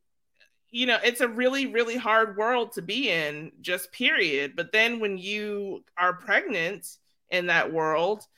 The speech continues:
and you have the most strained possible relationship with your husband, I,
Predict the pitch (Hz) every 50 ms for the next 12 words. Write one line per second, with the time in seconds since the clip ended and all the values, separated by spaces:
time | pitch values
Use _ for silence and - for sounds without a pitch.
0 | _ _ _ - 170 202 208 226 240 240 202 208 220 240 262 247 202 190 196 196
1 | 196 190 185 - _ _ _ _ _ _ _ _ 190 220 254 262 233 214 220 247
2 | 294 269 - - - - 214 214 208 220 233 240 240 247 262 254 240 233 233 _
3 | _ _ _ _ _ _ _ _ - - 214 214 240 269 - 214 175 175 165 143
4 | 135 139 156 160 - _ 160 170 170 180 196 254 262 226 202 - 208 - - 202
5 | 170 170 160 127 - - - - 381 - - - 113 90 87 101 139 143 _ _
6 | _ _ _ _ _ _ _ _ _ _ _ _ _ _ _ _ _ _ _ _
7 | _ _ _ _ - - - 208 233 294